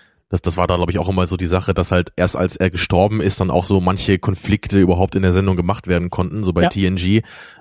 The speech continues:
Speaker 1: weil halt der Gene Roddenberry halt immer eher so dieses, äh, Utopische halt betonen wollte, ne, was natürlich dann trotzdem vielleicht manchmal nicht so die besten Geschichten jetzt hergibt, ne, wenn alles immer im Grunde ganz toll ist, <laughs> so, dann,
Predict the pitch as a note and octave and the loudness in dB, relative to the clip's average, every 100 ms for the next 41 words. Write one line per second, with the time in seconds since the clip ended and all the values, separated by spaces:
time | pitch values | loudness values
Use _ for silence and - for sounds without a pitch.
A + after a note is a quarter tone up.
0 | - - E2 F2+ F#2 E2+ D#2+ F2 F2 F#2 | -20 -6 -2 2 2 0 0 0 2 2
1 | F#2+ G2+ F#2+ G2 F#2+ F#2+ G2 - F#2+ F#2+ | 2 2 2 4 2 0 -2 2 2 2
2 | F2+ F2 F2 F2 - - E2 F2+ - B2 | 0 -4 -6 -6 -6 -4 -4 -2 2 2
3 | G#2 F2+ F#2+ F#2 - - G2 G#2 F#2+ G2+ | 2 0 0 0 0 0 0 2 2 2
4 | G#2+ G#2+ F#2 F2+ F#2+ G2+ - F#2 G#2+ - | 2 0 0 0 0 2 0 0 -2 0
5 | F#2+ F2+ - - - - - G2+ - G#2 | -2 -2 -8 -20 -20 -8 0 2 2 -2
6 | - F#2+ G2 - G2 F#2 F2 _ A2 G#2+ | 0 0 0 0 0 -2 -10 _ -2 -2
7 | - G2 F2 - G#2+ G#2 F2+ - G#2 F#2+ | -4 -4 -2 0 -2 0 0 2 2 2
8 | E2+ E2 G#2 F#2 F#2 F#2+ G2 F#2 F#2 G2 | 0 -2 0 0 0 0 -2 -2 0 0
9 | F2+ F2+ - B2 D3 D#3+ - E3 E3 A2+ | -2 -2 0 2 4 2 2 2 2 0
10 | G2+ | -2